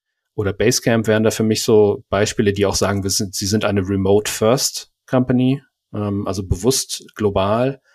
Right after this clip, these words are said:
Ähm, und was mir aufgefallen ist, dass diese Team, äh, dass diese Organisationen alle einen Wert darauf legen, wenig Meetings zu haben, dass sie versuchen, Kommunikationswege zu finden,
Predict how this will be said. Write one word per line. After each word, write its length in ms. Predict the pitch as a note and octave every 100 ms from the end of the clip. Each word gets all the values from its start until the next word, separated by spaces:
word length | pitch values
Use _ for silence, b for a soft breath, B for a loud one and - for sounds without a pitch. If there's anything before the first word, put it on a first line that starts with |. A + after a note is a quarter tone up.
| B B B _ _
Ähm, 300 | G#2+ G#2+ G2+ B B
und 80 | -
was 120 | -
mir 80 | A2
aufgefallen 460 | B2 D#3 - A#2+
ist, 160 | A#2+ -
dass 140 | G#2+
diese 200 | - A2+
Team, 340 | - A#2 A2+ A#2
äh, 100 | C3+
dass 160 | B2+ -
diese 160 | A#2+
Organisationen 480 | A2+ A#2 G#2+ B2 A#2+
alle 200 | G2+ B2+
einen 140 | A#2
Wert 200 | G#2+ A2
darauf 260 | B2 A2 -
legen, 280 | A2 G#2+ G2
wenig 280 | A2 A2 G#2+
Meetings 420 | G#2+ G#2+ F2+ -
zu 140 | E2
haben, 220 | D#2 D#2+
dass 100 | F2
sie 100 | -
versuchen, 520 | - G2 A2+ G#2+ A2 G2+ B
Kommunikationswege 880 | - A#2+ G#2+ G#2+ A#2 B2+ B2+ A2+ A2+
zu 140 | G#2+ G2+
finden, 480 | - A2 G#2+ G#2